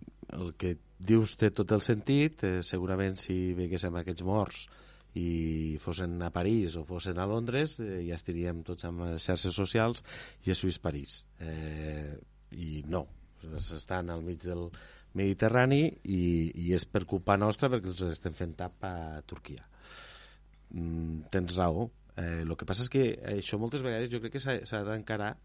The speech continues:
i jo crec que és, és, eh, el començament, s'ha d'encarar als països d'origen,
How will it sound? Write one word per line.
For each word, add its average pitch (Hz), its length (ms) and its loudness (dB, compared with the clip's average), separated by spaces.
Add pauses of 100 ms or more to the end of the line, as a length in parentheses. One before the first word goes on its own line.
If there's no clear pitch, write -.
(380)
i 78 80 -10
jo 76 100 -10
crec 76 220 -12
que 80 140 -8
és, - 160 -10 (100)
és, 76 200 -10 (120)
eh, 76 640 -14
el 78 80 -10
començament, 82 600 -6
s'ha 95 120 -6
d'encarar 85 320 -8
als - 80 -12
països 90 360 -4
d'origen, 101 460 -4